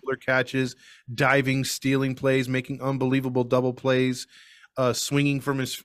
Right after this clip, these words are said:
Speaker 2: uh, from his knees. I mean, it would have been awesome to watch those two on the same
Speaker 1: Yeah.
Speaker 2: team.
Speaker 1: And you would have had a great technician tandem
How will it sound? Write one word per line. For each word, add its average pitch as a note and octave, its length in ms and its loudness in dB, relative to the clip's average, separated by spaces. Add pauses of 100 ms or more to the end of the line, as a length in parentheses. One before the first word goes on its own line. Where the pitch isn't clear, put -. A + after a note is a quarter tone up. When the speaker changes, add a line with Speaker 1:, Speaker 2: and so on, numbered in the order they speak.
Speaker 2:
uh, C3 60 -2
from B2+ 200 0
his A#2 160 0
knees. C3 540 0 (420)
I C3+ 40 -2
mean, D3+ 120 4
it A3 60 4
would G#3+ 120 6
have D3 40 2
been C3 140 4
awesome B2+ 400 0
to A#2 80 -4
watch A#2+ 280 0
those A#2+ 160 -2
two B2 300 2
on A#2 180 0
the G#2+ 60 -4
same A#2 300 -4
Speaker 1:
Yeah. - 80 -10
Speaker 2:
team. A#2 100 -4 (640)
Speaker 1:
And F3 120 4
you F3+ 120 8
would F#3 80 8
have F#3 100 6
had F#3+ 100 6
a D#3+ 60 2
great D#3 280 2 (520)
technician E3 800 -2
tandem D3 680 -4